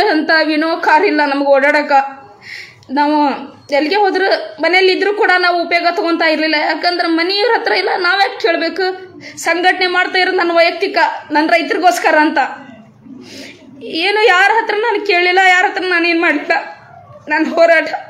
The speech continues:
ನನ್ನ ಸ್ವಂತ ಇಚ್ಛೆಯಿಂದ. ನಮ್ಮ ಮನೇಲಿ ಎಲ್ಲರೂ ಬೇತಿದ್ರು, "ನೀನು ಎದಕ್ಕೆ ಹೋರಾಟ ಮಾಡ್ತೀಯಾ? ತಣ್ಣಗೆ ಇರೋದು ಬಿಟ್ಟು, ಆ,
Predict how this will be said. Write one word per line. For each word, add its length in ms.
ನನ್ನ 160
ಸ್ವಂತ 360
ಇಚ್ಛೆಯಿಂದ. 480
ನಮ್ಮ 200
ಮನೇಲಿ 240
ಎಲ್ಲರೂ 260
ಬೇತಿದ್ರು, 600
"ನೀನು 220
ಎದಕ್ಕೆ 240
ಹೋರಾಟ 360
ಮಾಡ್ತೀಯಾ? 580
ತಣ್ಣಗೆ 380
ಇರೋದು 200
ಬಿಟ್ಟು, 440
ಆ, 300